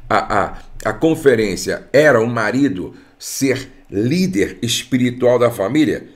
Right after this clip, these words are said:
o Fernando começou então a estudar todos os versículos da Bíblia que falava sobre o marido ser o líder e o sacerdote da casa. Só que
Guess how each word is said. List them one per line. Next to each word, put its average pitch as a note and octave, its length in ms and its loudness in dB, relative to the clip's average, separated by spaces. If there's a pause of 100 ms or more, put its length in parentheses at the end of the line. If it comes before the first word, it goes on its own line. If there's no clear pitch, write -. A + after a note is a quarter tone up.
(180)
o B2+ 120 0
Fernando G3+ 420 8
começou G3+ 580 8
então E3+ 460 4 (880)
a B2+ 100 4
estudar G3+ 720 4
todos E4 500 2
os A#3 140 -4
versículos F#3+ 640 0
da C3 160 0
Bíblia F3+ 440 0
que F3 120 -10
falava D3+ 540 0
sobre E3+ 540 -2 (180)
o B2+ 140 0
marido B2+ 520 2
ser C#3 240 -2
o A2+ 80 4
líder B2 300 0
e D3 60 -2
o - 20 0
sacerdote B2+ 720 -2
da D#3 160 -6
casa. D#2 460 -4
Só - 300 -2
que E3+ 500 -4